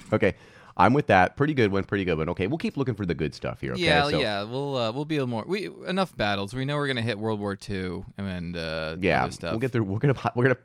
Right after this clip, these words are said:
Speaker 1: pound through World War Two real
Speaker 2: You
Speaker 1: fast
Speaker 2: know
Speaker 1: here.
Speaker 2: what?
Speaker 1: Okay.
Speaker 2: Here,
Speaker 1: Uh, <laughs>
Speaker 2: here's a. Oh, why don't you read us this next constitutional based sort of one?
Speaker 1: It, it's actually pretty good. Uh, nineteen thirty-one, Emperor Haile Selassie signs the first constitution of Ethiopia.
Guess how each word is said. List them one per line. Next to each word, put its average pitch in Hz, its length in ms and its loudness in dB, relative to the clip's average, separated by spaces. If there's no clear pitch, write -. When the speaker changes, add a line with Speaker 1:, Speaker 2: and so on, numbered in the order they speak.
Speaker 1:
pound 98 300 2
through 95 100 -2
World 85 160 0
War 80 80 -4
Two 73 180 -10
real 67 220 -8
Speaker 2:
You - 60 -2
Speaker 1:
fast 123 80 0
Speaker 2:
know 381 100 -2
Speaker 1:
here. - 80 0
Speaker 2:
what? - 120 -2
Speaker 1:
Okay. 98 200 4
Speaker 2:
Here, 127 140 2
Speaker 1:
Uh, 110 260 2
<laughs> 160 80 -4
Speaker 2:
here's 233 320 -6
a. 185 480 -4
Oh, 233 140 4
why 220 100 4
don't 240 140 -2
you 247 80 -4
read 226 160 -2
us 202 100 -2
this - 180 -8
next 180 260 -6
constitutional - 760 -8
based 82 380 -10
sort 76 160 -10
of 62 120 -16
one? - 520 -16
Speaker 1:
It, - 80 -14
it's - 160 -2
actually - 220 0
pretty 82 180 -2
good. 67 240 -2
Uh, 73 220 2
nineteen 143 360 2
thirty-one, 135 440 0
Emperor 107 300 0
Haile 101 260 0
Selassie 104 500 2
signs 92 380 0
the 85 100 -10
first - 380 -4
constitution 87 500 -6
of - 60 -14
Ethiopia. 85 640 -6